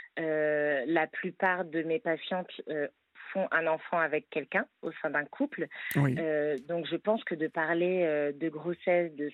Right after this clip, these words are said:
Speaker 1: santé de la femme sans aborder le, la partenaire, c'est louper tout un pan de l'histoire. Euh, enfin, vraiment, en fait, beau-, beaucoup de choses que mes patientes vivent tout au long de leur vie, euh, en fait, est en rapport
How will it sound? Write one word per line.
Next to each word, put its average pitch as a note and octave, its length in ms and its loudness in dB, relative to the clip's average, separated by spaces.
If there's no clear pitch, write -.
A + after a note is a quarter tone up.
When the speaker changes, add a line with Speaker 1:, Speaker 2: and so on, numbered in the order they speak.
Speaker 1:
santé E3 240 -6
de D#3+ 40 -6
la E3+ 220 2
femme F3+ 180 -2
sans E3+ 200 -2
aborder E3 560 0
le, F3+ 220 4
la F3 160 4
partenaire, E3+ 600 2
c'est D#3 280 2
louper E3 500 0
tout - 200 -8
un E3+ 140 0
pan G#3 240 2
de F3 140 -4
l'histoire. E3 420 -2
Euh, C3+ 680 -2
enfin, C#3+ 300 -2
vraiment, E3 340 2
en E3+ 80 0
fait, F3+ 180 -2
beau-, F3 280 2
beaucoup G#3 280 0
de G3+ 160 4
choses A3 160 2
que - 100 -8
mes F3 120 0
patientes F3 460 -2
vivent F3 460 -2
tout F#3+ 220 -8
au F#3 40 0
long F3+ 120 2
de E3+ 60 -2
leur D#3+ 200 2
vie, G3+ 320 -4
euh, D3+ 480 0
en D#3+ 100 -4
fait, G#3 220 4
est G3 200 2
en F3 100 2
rapport F#3+ 460 4